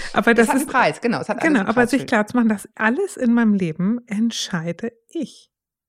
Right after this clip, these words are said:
Speaker 1: Und ich habe mich zu Dingen entschieden, die bedeuten dann eben etwas. Wenn ich anfange, mich für meine Entscheidungen zu entschuldigen und zu rechtfertigen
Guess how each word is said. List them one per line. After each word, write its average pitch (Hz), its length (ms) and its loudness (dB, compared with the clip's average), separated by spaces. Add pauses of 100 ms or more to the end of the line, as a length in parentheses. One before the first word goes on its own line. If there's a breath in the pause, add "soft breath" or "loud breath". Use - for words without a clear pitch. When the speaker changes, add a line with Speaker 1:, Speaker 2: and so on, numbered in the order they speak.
(380)
Speaker 1:
Und 233 140 2
ich 226 160 -4
habe 214 180 0
mich 220 240 0
zu 226 100 0
Dingen 190 280 2
entschieden, 196 420 0
die 220 80 -2
bedeuten 247 680 -2
dann 170 220 -4
eben 165 240 -8
etwas. 165 360 -12
Wenn 202 120 0
ich - 160 -6
anfange, 226 420 2
mich 196 160 2
für - 100 -2
meine 190 220 2
Entscheidungen 175 640 -2
zu - 140 -8
entschuldigen 202 580 0
und 190 100 -4
zu - 100 -4
rechtfertigen 208 680 -2